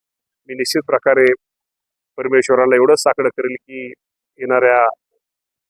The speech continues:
जो ह्या वर्षी, हे जे वर्ष आहे, ह्या वर्षी माझ्या शेतकऱ्यांसाठी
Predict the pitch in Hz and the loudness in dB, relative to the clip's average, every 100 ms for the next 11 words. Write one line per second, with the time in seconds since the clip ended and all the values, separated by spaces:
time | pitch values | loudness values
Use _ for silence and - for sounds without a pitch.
0 | - 139 120 127 127 123 135 131 127 - | -6 -4 0 2 2 0 -6 -6 -8 -12
1 | - - 131 - 135 143 - 170 120 - | -18 -10 -6 0 4 4 2 0 -2 -6
2 | _ _ _ _ 139 143 - 139 127 120 | _ _ _ _ -4 -2 -2 -2 -2 -2
3 | 123 123 120 113 _ _ _ _ - 127 | 2 2 2 -2 _ _ _ _ -14 -14
4 | - 131 127 - 117 127 120 | -8 -4 -4 -4 -8 -8 -10